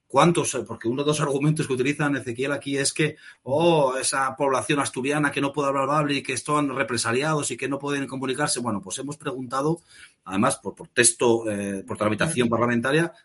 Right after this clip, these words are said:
Speaker 1: cuántos asturianos han presentado quejas por no poderse comunicar con la administración. Bueno, pues en los últimos tres años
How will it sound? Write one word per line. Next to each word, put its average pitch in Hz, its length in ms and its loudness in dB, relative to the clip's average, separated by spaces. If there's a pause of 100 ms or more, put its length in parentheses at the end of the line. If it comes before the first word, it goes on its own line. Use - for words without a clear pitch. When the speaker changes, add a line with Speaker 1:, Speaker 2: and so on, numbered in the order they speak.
Speaker 1:
cuántos 139 240 -6
asturianos 151 520 0
han 143 100 -2
presentado 143 460 -4
quejas 175 440 -2 (300)
por 123 180 2
no 147 140 2
poderse 151 580 2 (200)
comunicar 120 480 0
con 143 140 -4
la 131 40 -2
administración. 98 640 -4
Bueno, 104 200 -4
pues 95 240 -8 (260)
en 107 240 -2
los 110 220 0
últimos 139 300 0
tres 131 200 0
años 160 400 4